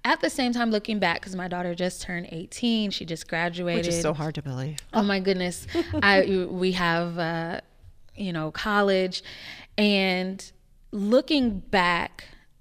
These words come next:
Speaker 1: I think I worked so hard to prove to her what was possible. I wish that I would have taken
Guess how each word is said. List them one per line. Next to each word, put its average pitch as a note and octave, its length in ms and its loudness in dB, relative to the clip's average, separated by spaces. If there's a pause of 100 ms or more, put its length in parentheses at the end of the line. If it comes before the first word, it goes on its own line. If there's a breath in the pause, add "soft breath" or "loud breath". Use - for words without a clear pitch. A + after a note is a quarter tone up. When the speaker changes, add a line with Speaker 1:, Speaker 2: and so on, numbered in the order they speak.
(120)
Speaker 1:
I F3+ 140 0
think F#3 720 -4 (240)
I F#3 140 0
worked F3+ 280 -4
so G#3 680 2
hard G#3 400 0
to F#3 100 -4
prove F3 360 -6
to F3+ 120 -2
her E3+ 240 0
what F3+ 180 0
was F#3 140 -2
possible. F#3 640 -2 (400 loud breath)
I F#3 220 0
wish F3+ 320 0
that E3+ 160 0
I F3 80 0
would E3+ 120 0
have E3 140 -6
taken E3+ 580 -6